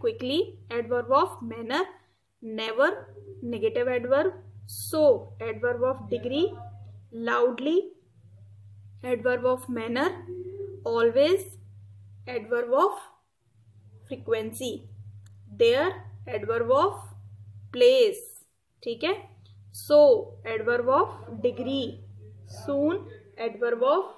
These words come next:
time और happily, adverb of manner। अच्छी थी ना एक्सरसाइज?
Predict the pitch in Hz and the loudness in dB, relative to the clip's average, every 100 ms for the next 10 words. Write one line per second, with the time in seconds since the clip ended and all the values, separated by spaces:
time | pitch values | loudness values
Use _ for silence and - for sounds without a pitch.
0 | - - - - 240 240 285 240 - - | -20 -20 -14 -4 -2 0 -2 -2 -8 -16
1 | - - - - - 233 214 208 208 247 | -20 -20 -20 -20 -12 -10 -4 -4 -2 -4
2 | 285 392 - - - - - - 214 220 | 0 -2 -2 -18 -20 -20 -16 -8 -6 -4
3 | 247 240 269 392 - 220 202 196 - - | -2 0 -2 -4 -8 -12 -12 -12 -16 -18
4 | - 98 - 101 - _ _ _ _ _ | -18 -18 -16 -16 -20 _ _ _ _ _
5 | _ _ _ _ _ _ _ - - - | _ _ _ _ _ _ _ -18 -14 -14
6 | - - - 294 262 285 359 359 381 381 | -12 -12 -10 -8 -4 -2 -2 -2 -2 -2
7 | 415 403 - | -2 -6 -12